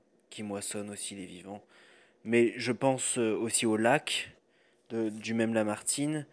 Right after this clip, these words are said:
ou encore à Victor Hugo et son Demain dès l'aube, consacré à sa fille, euh, décédée, ou, ou, ou Souvenir de la nuit du quatre, sur un enfant inconnu qui a pris deux balles dans la tête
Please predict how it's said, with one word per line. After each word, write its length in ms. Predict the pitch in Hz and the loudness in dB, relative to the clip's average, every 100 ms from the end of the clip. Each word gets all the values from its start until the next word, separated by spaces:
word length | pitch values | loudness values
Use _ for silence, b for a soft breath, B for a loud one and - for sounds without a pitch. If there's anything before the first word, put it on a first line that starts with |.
| B B B | B B B
ou 100 | 113 | 2
encore 560 | 120 120 - 143 139 123 | 4 4 4 8 8 8
à 60 | 110 | 2
Victor 340 | 104 - 101 | -2 -8 -6
Hugo 500 | 110 131 151 165 156 | -2 4 6 6 2
et 100 | - | -2
son 540 | 104 - 117 110 107 104 | -2 -2 -2 -4 -6 -6
Demain 420 | 104 117 113 110 | -4 -2 -2 -2
dès 140 | 107 | -4
l'aube, 340 | 101 135 135 131 | 0 2 2 0
consacré 600 | - 104 - 104 - 110 95 | -10 -8 -8 -8 -6 -4 -4
à 180 | - | -4
sa 160 | 113 101 | -4 -6
fille, 460 | - - 107 101 90 | -8 -10 -10 -10 -8
euh, 140 | 87 - | -10 -12
décédée, 360 | 101 - 107 | -12 -8 -4
ou, 240 | 135 127 110 | -2 0 -2
ou, 240 | 120 123 - | -2 -4 -4
ou 120 | 143 | -4
Souvenir 380 | 131 127 123 135 | -4 -4 0 2
de 60 | 117 | 2
la 80 | |
nuit 160 | 113 110 | 0 -4
du 100 | 107 | -6
quatre, 380 | - 131 - - B B B B | 0 0 -2 -12 B B B B
sur 180 | - 113 | -2 0
un 120 | 110 | 0
enfant 340 | 110 - 123 | 0 0 0
inconnu 500 | 113 - 120 127 135 | 0 -2 -4 -2 -4
qui 120 | - 101 | -4 -6
a 60 | |
pris 200 | - 120 | -6 -8
deux 140 | 107 110 | -2 2
balles 260 | 113 113 | 2 2
dans 80 | 110 | 0
la 160 | 101 101 | -2 -4
tête 400 | 92 87 - | -6 -8 -12